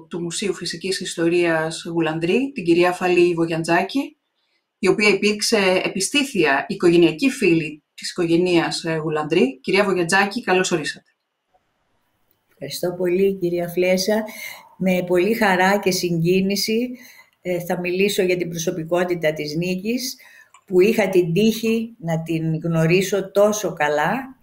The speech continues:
Speaker 2: επί τόσα χρόνια και να συνεχίζω τώρα στο έργο τους.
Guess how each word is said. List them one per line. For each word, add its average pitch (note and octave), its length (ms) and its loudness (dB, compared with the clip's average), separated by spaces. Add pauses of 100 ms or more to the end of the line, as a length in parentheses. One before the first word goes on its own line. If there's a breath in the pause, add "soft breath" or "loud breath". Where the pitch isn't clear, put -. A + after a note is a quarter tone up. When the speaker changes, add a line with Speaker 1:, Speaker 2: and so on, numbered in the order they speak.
Speaker 2:
επί E3 240 -4
τόσα F#3+ 340 -2
χρόνια E3 520 0 (460 soft breath)
και A#3+ 140 -2
να A3+ 120 2
συνεχίζω G3 760 0
τώρα G3+ 600 0
στο - 220 -4
έργο D#3+ 380 2
τους. - 440 -14